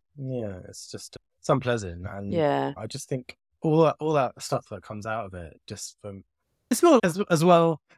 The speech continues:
Speaker 1: like, when someone's looking in someone's eyes, it's part, they're not doing it for jokes. I don't know where the fun is
Speaker 2: <laughs>
Speaker 1: in,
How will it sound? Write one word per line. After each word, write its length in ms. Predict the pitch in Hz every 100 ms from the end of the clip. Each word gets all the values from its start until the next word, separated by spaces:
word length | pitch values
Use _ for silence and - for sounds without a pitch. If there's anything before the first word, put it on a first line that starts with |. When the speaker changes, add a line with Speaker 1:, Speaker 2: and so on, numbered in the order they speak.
| -
Speaker 1:
like, 500 | 143 131 123 - - _ _
when 260 | 165 180 185
someone's 400 | 185 175 170 143
looking 260 | 147 156 135
in 160 | 135
someone's 360 | 135 127 113 113
eyes, 340 | 120 113 98 104
it's 160 | 131
part, 220 | - 180 -
they're 100 | 165
not 140 | 247 202
doing 200 | 185 139
it 100 | 98
for 120 | 120
jokes. 680 | 101 117 113 85 _ - - _ _ _ _ -
I 60 |
don't 120 | 156 175
know 120 | 160
where 140 | 131
the 100 | 117
fun 340 | - 127 120 117
is 300 | 117 101
Speaker 2:
<laughs> 40 |
Speaker 1:
in, 60 | -